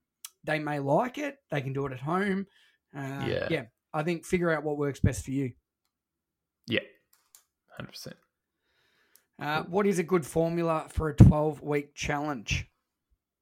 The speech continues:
Speaker 2: Yeah, <laughs> or a six-week challenge, or, uh, this is another one I get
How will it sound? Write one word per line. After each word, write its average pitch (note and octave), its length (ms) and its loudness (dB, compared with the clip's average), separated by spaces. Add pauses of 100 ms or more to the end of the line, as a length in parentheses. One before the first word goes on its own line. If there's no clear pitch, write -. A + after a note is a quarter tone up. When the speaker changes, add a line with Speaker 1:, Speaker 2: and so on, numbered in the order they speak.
(480)
Speaker 2:
Yeah, G#2+ 180 2 (320)
<laughs> - 460 -8
or A2 180 6
a G#2 40 4
six-week - 520 2
challenge, F#2 440 4
or, F2+ 340 4
uh, - 220 -2 (160)
this G#2+ 120 0
is - 60 -8
another G2+ 220 4
one G2 120 4
I F#2 100 0
get F2+ 300 0